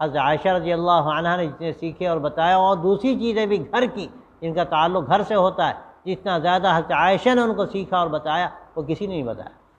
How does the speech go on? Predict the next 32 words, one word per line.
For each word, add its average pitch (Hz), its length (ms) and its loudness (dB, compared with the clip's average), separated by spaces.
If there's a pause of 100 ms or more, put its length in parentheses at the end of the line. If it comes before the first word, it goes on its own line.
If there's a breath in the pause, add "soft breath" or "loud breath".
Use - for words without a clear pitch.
(120)
اس 190 180 -8
لیے 190 180 2
آپ 165 200 4
نے 156 60 -4
ان 151 60 -4
سے 143 180 -8
شادی 143 320 -4
کی۔ 147 120 -12 (260 soft breath)
ورنہ 175 260 0 (340 loud breath)
اگر 170 300 2
یہ 180 320 4
ضرورت 170 480 2
والی 175 260 2
وہ 175 180 2
شادی 165 280 0
ہوتی 165 340 0
جو 170 140 -2
مرد 170 260 -2
کو 175 60 -2
عورت 165 640 0
کی 165 80 -8
ضرورت 170 460 2
ہوتی 165 360 2
ہے، 190 80 2
تو 175 80 -8
کوئی 175 160 -4
سوال 170 400 4
کرے 160 260 -2 (540 loud breath)
کہ 185 160 -4
جب 190 200 2
ضرورت 214 560 2
تھی، 196 380 -2